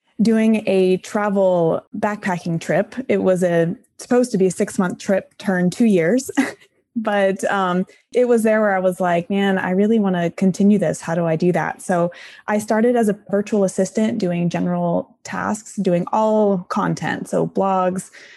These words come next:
video, podcasts, social media.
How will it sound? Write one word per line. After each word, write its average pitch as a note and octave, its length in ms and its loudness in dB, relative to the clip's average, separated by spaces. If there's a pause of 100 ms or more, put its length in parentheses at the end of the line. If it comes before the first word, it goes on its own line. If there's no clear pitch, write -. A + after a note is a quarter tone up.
(120)
video, F#3 540 2
podcasts, E3+ 920 -4 (220)
social G#3 320 0
media. D#3 480 0